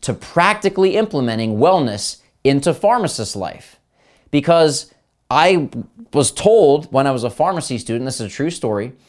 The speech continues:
I walked into, uh, my pharmacy when I was an intern with my, my, my, my meals packed. And the pharmacist did a double take and said, "What's that?" I'm like, "Oh, it's my meals." And she started laughing. She says, "Enjoy your health now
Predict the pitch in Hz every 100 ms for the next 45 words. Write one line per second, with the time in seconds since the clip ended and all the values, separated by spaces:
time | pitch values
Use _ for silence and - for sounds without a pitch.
0 | _ _ _ - 127 131 143 - 147 135
1 | 139 131 - 110 110 113 - 143 151 -
2 | 143 127 120 113 143 147 107 98 110 _
3 | _ _ 110 117 123 120 120 113 - 117
4 | 123 127 160 127 156 254 262 - 117 -
5 | _ - 127 - 160 180 - 135 - 123
6 | 113 151 165 - 113 107 _ _ _ _
7 | - 139 135 151 208 160 127 117 139 135
8 | 131 180 220 110 104 - _ _ _ _
9 | _ _ 131 127 180 180 147 147 226 185
10 | 87 87 _ _ _ _ _ - 151 -
11 | 147 135 117 - _ _ 131 113 180 208
12 | 175 156 156 147 - 175 190 107 98 113